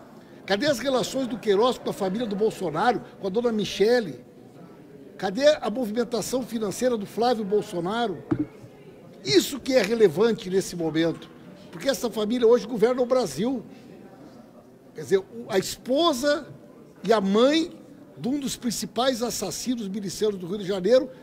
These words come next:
estavam nomeados no gabinete do Flávio Bolsonaro até dezembro. E a justiça não fez nada sobre isso.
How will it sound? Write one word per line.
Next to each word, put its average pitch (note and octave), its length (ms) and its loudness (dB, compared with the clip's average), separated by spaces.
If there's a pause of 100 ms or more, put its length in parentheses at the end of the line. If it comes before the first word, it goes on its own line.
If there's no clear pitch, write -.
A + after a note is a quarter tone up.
(240)
estavam A#3+ 360 -2
nomeados A#3 840 0
no A3 100 -6
gabinete A#3 380 0
do A#3+ 80 -8
Flávio G#3+ 300 -4
Bolsonaro A3+ 460 0
até B3 200 -2
dezembro. A#3+ 640 -2 (840)
E G#3 40 -2
a G#3 60 0
justiça C4 320 -6
não C4 120 -4
fez G#3 220 -6
nada A#3+ 460 -6
sobre F3+ 320 -4
isso. B3 260 -6